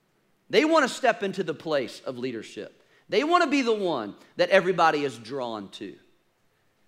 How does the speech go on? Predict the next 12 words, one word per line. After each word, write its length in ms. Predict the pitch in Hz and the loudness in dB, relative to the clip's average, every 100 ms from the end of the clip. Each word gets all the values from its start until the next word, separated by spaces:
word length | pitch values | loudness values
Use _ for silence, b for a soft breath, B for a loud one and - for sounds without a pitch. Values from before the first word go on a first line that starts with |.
| _ | _
So 240 | - 208 190 | -6 0 0
discord. 580 | 190 247 - 180 123 - B B B B - | 0 -4 -4 -4 -4 -6 B B B B -4
In 120 | 190 | -2
the 60 | |
Bible, 680 | 160 226 339 269 170 151 240 - _ | 6 6 6 4 2 0 -4 -10 _
just 160 | - 156 | -14 -10
to 60 | 151 | -4
give 160 | 196 | -2
you 80 | 202 | -2
a 20 | |
little 180 | 190 175 | -2 -4
story, 800 | - - 233 247 196 131 151 | -8 -6 -2 0 0 -2 -6